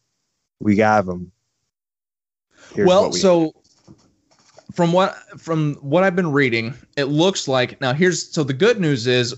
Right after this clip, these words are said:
Speaker 2: uh, there's gonna be a lot of stuff put out because, um, it's covering a fifty-year time span.
Speaker 1: Oh,
Speaker 2: Which,
Speaker 1: yeah.
Speaker 2: that's
Speaker 1: Yeah.
Speaker 2: good news and bad news all at the same time.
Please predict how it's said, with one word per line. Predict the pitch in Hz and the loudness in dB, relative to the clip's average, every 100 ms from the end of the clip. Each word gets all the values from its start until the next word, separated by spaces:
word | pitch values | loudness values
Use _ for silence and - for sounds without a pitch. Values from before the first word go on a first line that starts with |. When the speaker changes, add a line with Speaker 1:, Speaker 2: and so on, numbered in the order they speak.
| - | -2
Speaker 2:
uh, | 135 | 0
there's | 127 | 0
gonna | 123 160 | 0 2
be | 135 | 2
a | |
lot | 117 131 | 2 0
of | 107 | -2
stuff | - 123 - | -2 -2 -2
put | 151 95 | -6 -4
out | 85 85 | -4 -4
because, | 95 110 117 104 104 104 - _ _ - | -6 -6 -2 0 0 -4 -10 _ _ -6
um, | 107 101 98 87 87 - _ - | -4 -2 -2 -4 -6 -12 _ -2
it's | 113 113 - - _ | -2 -2 -6 -8 _
covering | - 135 120 123 117 - | -2 -2 0 -2 -4 -6
a | 107 101 107 | -4 -2 -4
fifty-year | - 123 120 117 110 117 120 123 - | -4 -6 -2 0 2 2 -2 -6 -8
time | 113 113 | -4 -4
span. | 117 - 117 120 - _ _ _ _ _ _ _ _ _ - | -4 -4 -2 -2 -6 _ _ _ _ _ _ _ _ _ -6
Speaker 1:
Oh, | 113 | 0
Speaker 2:
Which, | 98 95 | 0 0
Speaker 1:
yeah. | 95 92 | -2 0
Speaker 2:
that's | - - - | -2 -4 -8
Speaker 1:
Yeah. | 117 98 | -6 -2
Speaker 2:
good | |
news | 135 131 - | 0 0 0
and | 117 110 | -4 0
bad | 113 113 | 0 0
news | 104 101 | -2 -4
all | 117 | -4
at | 98 | -4
the | 95 | -6
same | 113 98 | -6 -8
time. | - 98 73 | -6 -6 -6